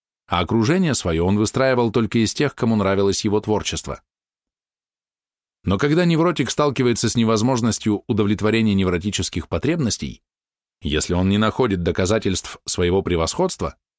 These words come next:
то переживает фрустрацию и разочарование. На Западе Есенин столкнулся с тем, что он никому не нужен. Никто не воспринимает его как великую личность. Все видели в нем лишь мужа Эйсидоры Дункан.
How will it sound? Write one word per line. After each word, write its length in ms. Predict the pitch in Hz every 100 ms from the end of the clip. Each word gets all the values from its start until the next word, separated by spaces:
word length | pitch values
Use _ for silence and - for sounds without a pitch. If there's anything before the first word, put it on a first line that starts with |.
| _ _
то 100 | -
переживает 560 | 90 107 101 101 101 98
фрустрацию 720 | 98 92 92 80 - 98 104
и 100 | 127
разочарование. 840 | 113 110 104 120 113 90 69 58 - _ _ _ _ _ _ _ _ _ _ _ _ _ _ _ _ -
На 140 | 117
Западе 400 | 175 190 170 160
Есенин 500 | 139 135 147 143 131
столкнулся 600 | - 113 104 120 113 110
с 60 | -
тем, 180 | 120
что 180 | 113 113
он 120 | 107
никому 320 | 107 107 107 120
не 100 | 143
нужен. 340 | 143 87 64 _ _ _ _ _
Никто 280 | 82 78 110
не 100 | 117
воспринимает 600 | 113 - 101 98 98 101
его 180 | 107 104
как 160 | 101
великую 360 | 101 92 85 110
личность. 520 | 135 - 78 - - _ _ _ _ _ _ _ _ - -
Все 200 | - 202
видели 260 | 208 190
в 60 | 170
нем 180 | 175 165
лишь 240 | 160 -
мужа 380 | 156 139 147 -
Эйсидоры 500 | 127 120 123 120 117
Дункан. 520 | 107 110 98 82 71